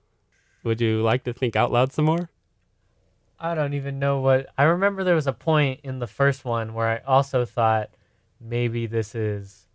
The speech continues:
Speaker 2: Mitsuku, sort of with the circular speech about kebabs and meat, but at the same time, it made a joke.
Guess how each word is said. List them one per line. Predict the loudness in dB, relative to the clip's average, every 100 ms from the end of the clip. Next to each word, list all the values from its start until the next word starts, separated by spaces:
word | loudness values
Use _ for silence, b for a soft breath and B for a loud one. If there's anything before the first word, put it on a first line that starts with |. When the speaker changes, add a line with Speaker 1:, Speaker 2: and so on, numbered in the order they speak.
| _ _ _ _ _ -10
Speaker 2:
Mitsuku, | -10 -4 -6 -4 -4
sort | 2 2
of | 2
with | -2 -2 0
the | 2 2 0 -4 _ _ _ _ _ _ _ _
circular | _ 0 0 0 -4
speech | -4 -6 -6 -6 -6
about | -2 0 -2 -8
kebabs | -14 0 2 4 2 -2 -12 -20 _ _ _ _
and | -12 -10 -6
meat, | -6 -6 -10 _ _ _ _ _ _ _
but | -6
at |
the | -6
same | 0 2 2
time, | 0 2 2 0 -4 -12 -20 _ _ -6
it | 0
made | 2 2
a | 0
joke. | -2 0 2 0 -4